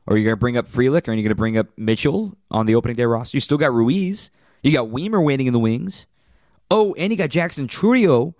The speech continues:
in Double A. There's a lot of outfielders in this pipeline all of a sudden. So there's a lot of questions where the Brewers are gonna do. But I think for me, I asked Vinny this,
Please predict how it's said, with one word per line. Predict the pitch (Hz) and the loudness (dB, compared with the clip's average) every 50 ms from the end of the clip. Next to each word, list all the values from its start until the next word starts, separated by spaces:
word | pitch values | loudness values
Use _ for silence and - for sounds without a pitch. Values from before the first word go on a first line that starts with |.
| _ _ | _ _
in | - 120 135 | -12 -6 -2
Double | 131 165 139 123 123 151 | -2 -2 0 -2 -2 -2
A. | 214 247 180 131 135 170 - _ _ _ _ _ _ _ _ _ _ _ _ _ _ _ _ _ _ _ _ _ | -2 -2 -2 -2 -2 -4 -8 _ _ _ _ _ _ _ _ _ _ _ _ _ _ _ _ _ _ _ _ _
There's | - 151 185 | -6 -4 -2
a | 226 | -2
lot | - 247 226 | -2 -2 -2
of | 180 | -2
outfielders | 170 202 330 - 220 190 160 151 123 123 | -4 -4 -4 -2 0 2 2 2 0 0
in | 123 | -2
this | 117 - | -2 -2
pipeline | - - 113 110 - 113 107 101 98 | -2 -2 -2 -2 -4 -6 -6 -6 -4
all | 95 92 | -4 -4
of | 87 | -6
a | 85 | -6
sudden. | - - 87 78 78 - - - | -8 -8 -8 -8 -10 -14 -20 -14
So | - - | -10 -6
there's | 101 131 175 175 | -4 -2 0 0
a | 156 | 0
lot | 123 131 139 82 - | 0 0 0 -4 -6
of | - | -6
questions | - - 156 156 - - 127 110 98 - - - - - - - _ _ | -4 -4 -4 -4 -4 -6 -6 -8 -8 -10 -12 -16 -20 -20 -20 -20 _ _
where | - 123 | -2 0
the | 120 | 0
Brewers | 110 123 127 117 | 0 0 0 0
are | 110 | -2
gonna | 110 107 98 | -4 -2 -2
do. | 107 98 85 87 - | -2 -2 -2 -2 -2
But | 113 135 | -2 -2
I | 170 | -2
think | 196 - 262 240 202 - | -2 -4 -6 -8 -8 -10
for | _ - 131 | _ -8 -6
me, | 127 135 139 120 110 | -4 -2 -2 -2 0
I | 110 135 180 | 0 -2 -2
asked | 185 175 147 - | -2 -4 -4 -4
Vinny | 120 123 127 123 110 | -2 -2 -2 0 0
this, | 98 92 87 - - | -2 -2 -4 -6 -12